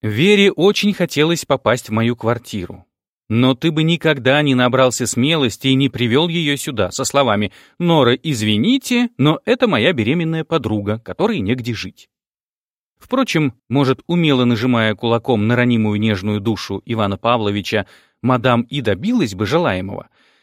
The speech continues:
Но, думаю, не скоро. "Вот я и помогла ей", спокойно вещала Нора. "Получилось изумительно. Ты мигом предложил привести временную домработницу.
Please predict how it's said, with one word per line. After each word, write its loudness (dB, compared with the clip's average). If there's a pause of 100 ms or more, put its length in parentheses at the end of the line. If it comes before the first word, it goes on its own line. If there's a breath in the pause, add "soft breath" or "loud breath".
(260)
Но, 2
думаю, 0
не -2
скоро. -8 (760)
"Вот 0
я 2
и 2
помогла 0
ей", -8
спокойно -2
вещала -2
Нора. -6 (600)
"Получилось 0
изумительно. -2 (680)
Ты 2
мигом 4
предложил 2
привести -2
временную 0
домработницу. -2